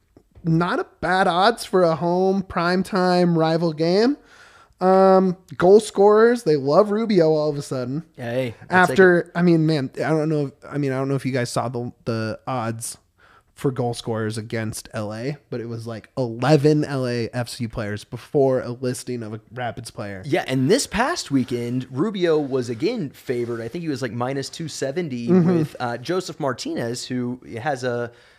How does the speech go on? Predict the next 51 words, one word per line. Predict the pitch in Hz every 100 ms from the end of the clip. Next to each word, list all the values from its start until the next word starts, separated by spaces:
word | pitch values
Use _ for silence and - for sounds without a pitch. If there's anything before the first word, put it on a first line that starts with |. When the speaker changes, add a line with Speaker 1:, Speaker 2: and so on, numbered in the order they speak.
| _
Speaker 2:
a | -
little | 143 160 254
bit | 262 233 - - _ 131 117
better | 170 180 156
goal | 131 156
scoring | 156 165 139
resume, | 135 233 226 147 113 123 143
was | 135 143 131
at, | 147
like, | 135 123
plus | 123 165 -
four | 147 120
hundred. | 170 120 107
So, | - 131 127 - - _ -
um, | 127 127 127 123 127 - -
i-, | 180
interesting | - 220 233 220 214 202 151
that, | 143 143 139
that | 135
Rubio's | 139 160 156 143
climbing | - 151 139
the | 117
charts, | - 160 135 - -
um, | 123 120 123
but |
I | 147
think | 190 240
that | 202
goes | 156 160
to | 127
show | - 147 147
kind | 143 127
of |
how | 117 127 127 127 -
we're | 120 123
viewed. | 104 127 131 113
You | 113
know, | 113
we're, | 135 143 139
we | 131
look | 131 131
like | 127
a |
team | - 139
that's | 120
good | - 180
for | 135
a | 127
goal | 139 196
or | 127
two. | - 123